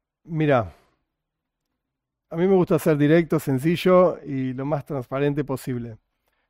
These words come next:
No ayunamos en Yom Kippur porque hay mucha gente con hambre. Y no vivimos en una suca porque hay gente sin techo. No, no tiene nada, nada que ver.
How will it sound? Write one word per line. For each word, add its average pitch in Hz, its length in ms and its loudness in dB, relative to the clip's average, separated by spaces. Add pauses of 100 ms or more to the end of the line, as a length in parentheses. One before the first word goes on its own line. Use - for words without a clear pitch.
No 170 240 2
ayunamos 190 500 2
en 151 140 2
Yom 151 160 4
Kippur 180 340 0
porque 147 200 0
hay 143 40 2
mucha 156 240 0
gente 151 260 -2
con 135 140 0
hambre. 113 400 -4 (800)
Y 143 80 -6
no 170 180 0
vivimos 190 460 -2
en 156 60 -2
una 151 160 0
suca 190 360 -2
porque 147 200 -2
hay 143 80 -4
gente 165 260 -2
sin 143 380 -2
techo. - 440 -8 (520)
No, 123 260 -10 (460)
no 147 80 -16
tiene 139 260 -2
nada, 190 720 2
nada 156 460 0
que 135 100 -10
ver. 117 220 -12